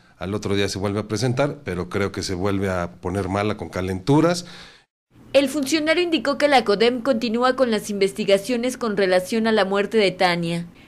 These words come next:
Speaker 2: y también para determinar si existieron violaciones a los derechos humanos de los alumnos al interior de la escuela. Sin embargo, indicó que las autoridades escolares incurrieron en una falta administrativa,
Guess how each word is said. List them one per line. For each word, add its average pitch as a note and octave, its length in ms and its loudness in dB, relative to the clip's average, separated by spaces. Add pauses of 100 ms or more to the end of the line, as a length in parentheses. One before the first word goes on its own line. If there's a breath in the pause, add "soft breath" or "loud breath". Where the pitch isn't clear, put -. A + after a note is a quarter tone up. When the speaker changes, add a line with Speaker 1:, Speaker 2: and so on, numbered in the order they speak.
(140 loud breath)
Speaker 2:
y A3 80 -2
también A3+ 380 4
para C#4 160 6
determinar G#3 640 4
si A3 140 -2
existieron A3+ 560 0
violaciones A3+ 640 2
a B3 60 0
los F#3+ 180 0
derechos G3 440 2
humanos A3 440 0
de G#3+ 80 2
los F#3 180 0
alumnos A3 500 0
al F#3+ 120 -4
interior F#3 480 0
de F#3+ 100 2
la F3 80 0
escuela. E3+ 600 0 (1080 loud breath)
Sin D4 240 -2
embargo, D#4+ 300 2
indicó D4+ 340 0
que C#4 120 0
las C4 140 2
autoridades A3+ 600 0
escolares A#3 600 2
incurrieron B3 560 2
en A#3 100 0
una A#3 220 -2
falta A3+ 300 2
administrativa, F3+ 1000 -4